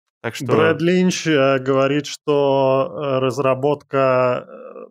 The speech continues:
Speaker 2: полностью H P выходит из V R-индустрии, и они будут продавать свои ревербы G два со скидкой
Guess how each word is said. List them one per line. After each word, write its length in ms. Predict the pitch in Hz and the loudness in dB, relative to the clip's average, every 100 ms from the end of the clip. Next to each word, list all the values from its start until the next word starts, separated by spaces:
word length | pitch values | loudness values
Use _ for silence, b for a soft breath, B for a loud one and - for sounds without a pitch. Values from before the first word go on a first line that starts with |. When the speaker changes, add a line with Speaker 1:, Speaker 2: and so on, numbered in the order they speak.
| _ | _
Speaker 2:
полностью 600 | 156 160 143 135 151 139 | 0 2 2 -2 0 2
H 160 | 131 - | 2 -2
P 200 | 151 147 | 0 2
выходит 640 | 135 131 110 - 139 127 127 | 2 0 -2 0 0 0 0
из 160 | 117 | -2
V 120 | 120 | 0
R-индустрии, 1000 | 127 123 123 113 120 - - 180 170 151 151 | 2 2 2 0 -4 -8 -4 0 0 0 -2
и 160 | 135 | -2
они 260 | 131 123 123 | -2 0 -2
будут 320 | 120 120 113 | -2 -4 -4
продавать 580 | - 120 117 113 113 113 | -4 -4 -2 0 0 0
свои 320 | - 113 113 | -4 -2 -2
ревербы 560 | 117 117 113 117 110 110 | -2 -2 0 -2 -2 -6
G 180 | 110 107 | -6 -6
два 460 | 110 110 107 104 | -2 -2 0 -4
со 160 | 101 113 | -6 -14
скидкой 640 | - 165 - - 143 131 | -12 -10 -8 -2 -2 -2